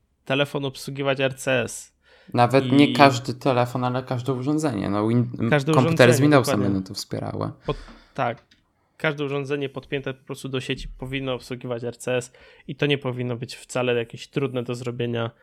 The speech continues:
Speaker 1: Po prostu musi-, muszą być si-, moce przerobowe. Tak.
Speaker 2: A jestem
Speaker 1: I
Speaker 2: ciekaw,
Speaker 1: tyle.
Speaker 2: czy byłoby możliwe z-, zrobienie szyfrowania tego R C S po stronie, e, jakby, e,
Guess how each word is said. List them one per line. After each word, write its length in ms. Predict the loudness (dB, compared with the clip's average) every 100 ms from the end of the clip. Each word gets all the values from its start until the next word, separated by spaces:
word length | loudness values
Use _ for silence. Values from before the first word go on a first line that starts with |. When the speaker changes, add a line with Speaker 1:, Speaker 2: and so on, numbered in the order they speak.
| _ _ _ _
Speaker 1:
Po 60 | -6
prostu 840 | -6 -4 -4 -2 -2 -4 -6 -10 -12 _ _ _ -6
musi-, 280 | -6 -4 -6
muszą 320 | -4 -4 -4
być 180 | -6 -8
si-, 520 | -12 -6 -6 -6 -6
moce 400 | -4 -4 -4 -6
przerobowe. 640 | -4 -4 -4 -6 -6 -6 -6 -8 -12 _
Tak. 120 | -18 -18 -20 -4
Speaker 2:
A 60 |
jestem 240 | -2 0 0
Speaker 1:
I 20 |
Speaker 2:
ciekaw, 240 | 2 2
Speaker 1:
tyle. 100 | 0
Speaker 2:
czy 60 | 0
byłoby 380 | 2 2 2 2
możliwe 380 | 2 4 4
z-, 200 | 2 0 -2
zrobienie 460 | 2 2 2 0
szyfrowania 680 | -2 -6 0 4 6 4 2
tego 440 | 0 0 0 2
R 140 | -2 -2
C 180 | -2
S 220 | 2 2 2
po 120 | -4
stronie, 440 | -2 0 0 2
e, 260 | 4 4 2 -4 _ _ _ _ _ _ _ -4 -2
jakby, 280 | -2 -4 0
e, 380 | 2 4 2 -2